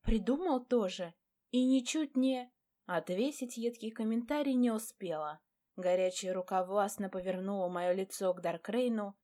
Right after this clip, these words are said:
и те самые губы, что дразнили меня, коснулись моих поцелуем. Я вздрогнула от неожиданности. Никто не позволял себе такого.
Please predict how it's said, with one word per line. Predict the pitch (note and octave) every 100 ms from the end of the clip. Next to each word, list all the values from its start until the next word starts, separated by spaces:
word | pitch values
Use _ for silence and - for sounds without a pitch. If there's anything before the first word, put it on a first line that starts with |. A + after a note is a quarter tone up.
| _
и | - F#3+
те | - F#3
самые | F3+ A#3 B3 G#3+ F#3+
губы, | F3+ A#3 A3 G3
что | - F#3+
дразнили | F#3 F#3+ G#3 B3 C#4 A3+
меня, | F#3 F3 E3+ E3 -
коснулись | - F3 - G3+ A3+ F#3+ G3+
моих | F#3+ F#3+ F#3 F#3
поцелуем. | - F#3 - F3+ E3 D3+ C#3+ D#3+ _ _ _ _ _ _ _ _ _ _ _ -
Я | G#3+ A#3
вздрогнула | A3+ A3 C4+ D#4 C#4+ A3 F#3
от | E3+ F#3+
неожиданности. | F#3 F#3 G3 F3 E3+ E3 - F3+ E3+ _ _ _ -
Никто | F3 - F3
не | F3
позволял | F3 E3+ F3 F3 F#3 D4
себе | - B3 A3+
такого. | G#3 - F#3 D#3+ D#3